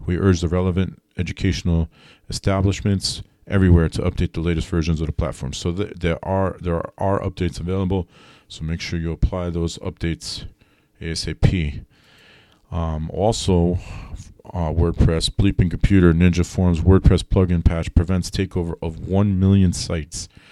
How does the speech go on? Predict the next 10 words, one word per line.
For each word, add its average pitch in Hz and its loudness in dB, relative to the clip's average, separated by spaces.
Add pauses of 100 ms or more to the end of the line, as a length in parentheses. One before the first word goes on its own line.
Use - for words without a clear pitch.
(260)
The 80 -10
develop-, 92 -4
the 95 -8
developers 92 -2
of 82 -2
Ninja 90 2
Forms, 87 -2
a 80 0
WordPress 85 0
plugin 95 4